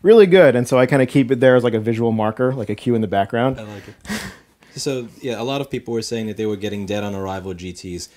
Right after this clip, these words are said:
Speaker 2: So does anybody know what it is that causes them to be dead? 'Cause with MacBooks, every now and then we'll have, like, one person show up at this random crashing thing, and then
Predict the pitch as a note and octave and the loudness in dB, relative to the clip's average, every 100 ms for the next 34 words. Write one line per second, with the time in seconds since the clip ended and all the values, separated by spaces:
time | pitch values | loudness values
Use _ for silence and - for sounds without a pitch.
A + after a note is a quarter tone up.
0 | _ - B2+ A#2 A2+ A#2 C#3+ E3+ C#3+ B2+ | _ -10 -8 -6 -10 -12 -8 -6 -6 -6
1 | A2 A2 A2 G#2+ G#2 G2 G#2 G2 F#2 G2+ | -6 -6 -4 -4 -4 -4 -6 -6 -10 -10
2 | F#2+ F#2 F2+ F#2 F#2 F2 E2 - G2+ G2+ | -10 -10 -12 -12 -12 -12 -14 -14 -12 -8
3 | B2 C3+ B2+ A2+ A2+ A2+ A2+ A2 G#2+ G2 | -6 -6 -6 -8 -6 -6 -6 -6 -6 -8
4 | F#2+ F#2+ G2 F#2 _ _ F#2 F2+ G#2+ A2 | -8 -8 -8 -10 _ _ -14 -10 -10 -6
5 | A2+ A2+ G#2 A2 G#2 G#2 G2 G2+ - F#2+ | -8 -8 -10 -8 -8 -10 -12 -12 -12 -12
6 | F#2+ G2 F#2 E2+ F#2 E2+ F2+ F2+ F2 E2+ | -12 -14 -14 -14 -16 -14 -12 -12 -12 -14